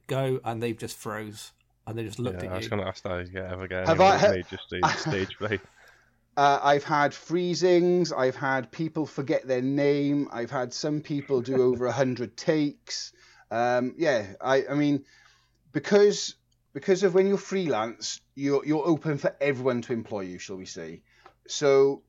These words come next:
Speaker 3: you know, I worked for a lot of, of smaller companies, and, and they want you to go and film Dave down the road who catches a load of twenty pound carp.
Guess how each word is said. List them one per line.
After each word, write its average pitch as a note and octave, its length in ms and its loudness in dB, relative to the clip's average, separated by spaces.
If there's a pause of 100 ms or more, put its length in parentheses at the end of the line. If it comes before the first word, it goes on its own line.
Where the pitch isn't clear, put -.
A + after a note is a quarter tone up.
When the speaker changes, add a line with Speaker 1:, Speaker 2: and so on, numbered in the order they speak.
(240)
Speaker 3:
you B2+ 120 -10
know, A#2 260 -6
I C3+ 100 -2
worked C#3 340 0
for D3+ 100 -6
a C#3+ 40 -2
lot C3 180 2
of, B2 440 -6
of A2+ 520 -10
smaller C#3 540 2
companies, D3+ 680 -2 (580)
and, D3+ 200 -2
and D#3+ 160 -2
they E3+ 100 2
want F3 160 2
you E3 80 -6
to D#3+ 80 -12
go E3+ 140 -4
and D#3+ 120 -4
film D#3+ 500 -4
Dave D3+ 300 -4
down C#3+ 180 2
the C#3+ 80 -2
road C#3+ 220 0
who C#3+ 60 -4
catches C3+ 380 -6
a C3 40 -4
load C3 160 2
of A#2+ 80 -14
twenty A2+ 180 -4
pound A2+ 220 -8
carp. - 300 -10